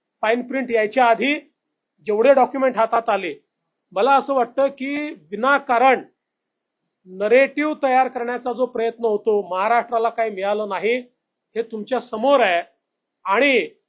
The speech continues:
रेल्वेच्या बजेटचे पैसे तर अजून सांगितलेलेच नाहीत आणि वेगवेगळ्या योजनांवर जे महाराष्ट्राला मिळालेले आहेत ते देखील अजून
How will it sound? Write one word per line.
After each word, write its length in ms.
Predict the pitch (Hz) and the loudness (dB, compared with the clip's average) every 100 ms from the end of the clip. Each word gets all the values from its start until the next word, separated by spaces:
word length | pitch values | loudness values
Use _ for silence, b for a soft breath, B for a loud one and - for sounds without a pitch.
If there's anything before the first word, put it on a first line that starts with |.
| _ _ _ | _ _ _
रेल्वेच्या 640 | 185 214 240 269 262 277 285 | -4 -2 2 2 2 0 0
बजेटचे 480 | 226 226 247 247 285 | 0 -2 -4 -4 -8
पैसे 340 | 269 226 254 | -4 -4 -4
तर 120 | 254 | -4
अजून 200 | 240 254 | -4 -4
सांगितलेलेच 640 | 247 214 214 233 254 269 269 | -6 -4 -4 -2 0 0 0
नाहीत 300 | 233 226 - - _ _ _ _ _ | -2 -2 -2 -10 _ _ _ _ _
आणि 280 | - 196 277 | -4 -2 -2
वेगवेगळ्या 480 | 262 233 233 247 277 | 0 0 0 0 0
योजनांवर 720 | 269 240 233 285 294 285 247 - _ _ _ _ _ | 0 -2 0 2 4 4 2 0 _ _ _ _ _
जे 100 | 180 | -4
महाराष्ट्राला 680 | 262 208 226 254 254 262 269 | -2 0 2 2 0 -2 0
मिळालेले 420 | 240 233 240 247 | 2 2 2 2
आहेत 340 | 254 208 247 226 - _ _ _ | 2 4 4 2 -2 _ _ _
ते 80 | 233 | -4
देखील 280 | 247 247 285 | -2 -2 0
अजून 300 | 240 262 | 0 0